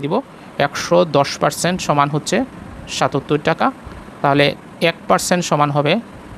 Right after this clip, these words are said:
এক পার্সেন্ট সমান হবে একশো দশ, তারপরে হচ্ছে একশো পার্সেন্ট আমরা বের করব। একশো পার্সেন্ট সমান হবে সাতাত্তর into একশো divided by হচ্ছে একশো দশ। আমরা এটা দিয়ে এটা কেটে দিব,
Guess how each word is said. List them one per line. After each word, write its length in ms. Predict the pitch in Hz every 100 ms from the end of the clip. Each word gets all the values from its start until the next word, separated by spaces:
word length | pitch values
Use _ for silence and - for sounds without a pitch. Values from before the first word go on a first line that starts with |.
| - - - - - 196
এক 60 | 160 -
পার্সেন্ট 300 | 156 175 170
সমান 180 | 151 147 147
হবে 140 | 160 226 - - - 151
একশো 220 | - 143 143
দশ, 140 | 165 - - - - - -
তারপরে 260 | 151 - 156 147
হচ্ছে 220 | - 214 294 - - - - 170
একশো 200 | - - 147
পার্সেন্ট 240 | - 151
আমরা 120 | 143 139
বের 120 | 131 -
করব। 140 | 143 233 - - - - - - 160
একশো 240 | - 185 170
পার্সেন্ট 260 | 160 160 151
সমান 160 | 143 139
হবে 140 | 143 180 240 - - - -
সাতাত্তর 480 | - 143 143 - 175 196 156
into 260 | 143 170 240 269 - - - - - 143 143
একশো 360 | - - 165 254 - -
divided 300 | 143 131 143 -
by 100 | 156 156
হচ্ছে 180 | - 302 - - - 131
একশো 240 | - 190 262 - -
দশ। 120 | 131 - - - -
আমরা 140 | 151 160
এটা 100 | 165
দিয়ে 100 | 170
এটা 100 | 160 170
কেটে 140 | 170
দিব, 80 | 226